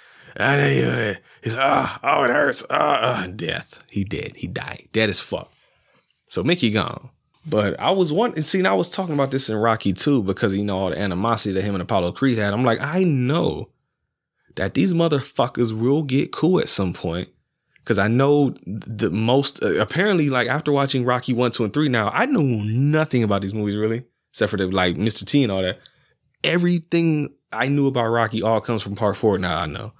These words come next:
'Cause the fight scene with, well, we'll talk about it in part four, but just know a lot of the <laughs> shit that I know from these movies comes from that one.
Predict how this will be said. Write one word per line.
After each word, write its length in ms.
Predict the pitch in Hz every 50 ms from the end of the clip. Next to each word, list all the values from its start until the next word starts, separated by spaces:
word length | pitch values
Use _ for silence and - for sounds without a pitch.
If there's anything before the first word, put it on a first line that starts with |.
| _ _ _ _ _ _ _ _ _ _ _ _ _ _ _ _ _ _ _
'Cause 200 | - 104 95 90
the 80 | 90
fight 340 | 85 - - 131 135 131 110
scene 460 | - - - 127 131 131 127 127 120
with, 160 | 113 110 104 - - - _ _ _ _ _ _ _ -
well, 160 | 120 131 147
we'll 80 | 170
talk 180 | 160 - 131 110
about 160 | 98 104 104
it 20 | 98
in 80 | 101
part 180 | - 127 107 -
four, 100 | - 110
but 160 | 104 135 139
just 140 | 156 156 147
know 240 | 143 143 135 131 113
a 160 | - - 107
lot 260 | 120 135 147 151 151
of 60 | 143
the 80 | 131 120
<laughs> 100 | - -
shit 240 | - 170 139 131 -
that 140 | - 131
I 180 | 135 120 120 123
know 200 | 123 123 117 113
from 160 | 107 - 117 113
these 160 | 110 104 107
movies 320 | 113 110 101 95 92 -
comes 260 | - - 123 113 104
from 200 | - - 101 98
that 260 | 92 101 104 104 67 73
one. 200 | 78 71 - -